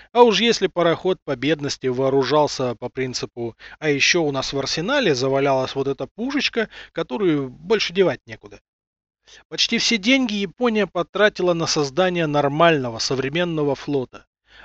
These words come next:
Вооружение вспомогательных крейсеров шло по остаточному принципу, да и канониров на них посылали тех,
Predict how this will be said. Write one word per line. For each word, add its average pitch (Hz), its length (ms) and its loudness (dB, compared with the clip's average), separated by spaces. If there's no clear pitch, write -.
Вооружение 185 600 4
вспомогательных 185 800 0
крейсеров 160 600 0
шло 175 240 2
по 160 220 0
остаточному 131 720 -2
принципу, 131 600 -8
да 220 100 -2
и 269 120 2
канониров 180 680 2
на 160 100 -6
них 156 260 -8
посылали 143 520 0
тех, 185 320 -6